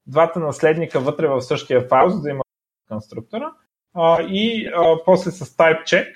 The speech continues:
is, а, cat, is dog, е такива неща, може да си направиш подобна проверка, дори в всички същата. Само че, м,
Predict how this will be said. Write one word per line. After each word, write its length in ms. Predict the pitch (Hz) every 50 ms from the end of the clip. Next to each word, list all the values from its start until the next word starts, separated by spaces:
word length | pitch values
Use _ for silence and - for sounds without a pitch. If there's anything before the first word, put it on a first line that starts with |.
| - - _ _ _ _ -
is, 380 | 160 156 - - - - - - _ _ -
а, 260 | 139 135 123 120 110 - - _ _ _ _ _ -
cat, 300 | 151 143 - - - -
is 260 | 147 139 - - 127
dog, 220 | 135 139 139 139 - - _ _ _ _ _ _
е 100 | 127 123
такива 240 | 120 - - 120 117
неща, 340 | 113 113 113 - 202 226 226
може 280 | 196 170 156 151 135 139
да 60 | 127
си 120 | 127 -
направиш 440 | 131 117 120 143 139 143 143 - - - - - - _ _ _ _
подобна 500 | - 135 120 123 147 151 147 147 139 117 -
проверка, 560 | - 120 113 120 127 147 165 - - 262 220
дори 200 | 170 143 160 185
в 140 | 190 175 156
всички 280 | - - - 160 - _ _ _ _ _ _ _ _
същата. 320 | - 135 127 123 - 226 - - _ _ _ _
Само 160 | 165 175 196 185
че, 420 | - - 220 214 196 - - _ _ _ _ _ -
м, 160 | 151 143 139